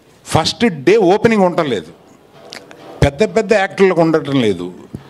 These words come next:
అది ఏమిటో అర్థం కావట్లేదు. కనుక all ఇండియాలో ఫిల్మ్ ఇండస్ట్రీ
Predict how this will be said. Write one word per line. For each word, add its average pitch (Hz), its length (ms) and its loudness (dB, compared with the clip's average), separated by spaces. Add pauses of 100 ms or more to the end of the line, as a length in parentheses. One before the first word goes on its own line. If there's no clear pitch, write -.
(300)
అది 120 140 -4
ఏమిటో 185 480 0
అర్థం 147 340 0
కావట్లేదు. 135 760 0 (380)
కనుక 143 540 -2 (600)
all 156 220 2
ఇండియాలో 143 680 2 (420)
ఫిల్మ్ 143 280 0
ఇండస్ట్రీ 139 500 -4